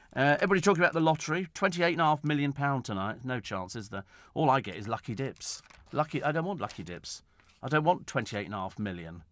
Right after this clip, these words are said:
I want fifty million. I want my Christmas to be bright.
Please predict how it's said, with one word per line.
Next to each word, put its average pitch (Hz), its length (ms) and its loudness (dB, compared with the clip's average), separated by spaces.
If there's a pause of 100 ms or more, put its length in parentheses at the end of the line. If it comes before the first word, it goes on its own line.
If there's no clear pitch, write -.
(220)
I - 40 -6
want 120 180 -4
fifty 156 300 -6
million. 90 360 -8 (280)
I 107 40 -6
want 123 160 2
my 135 80 2
Christmas - 440 -4
to 120 80 -6
be 120 120 -2
bright. 123 580 -6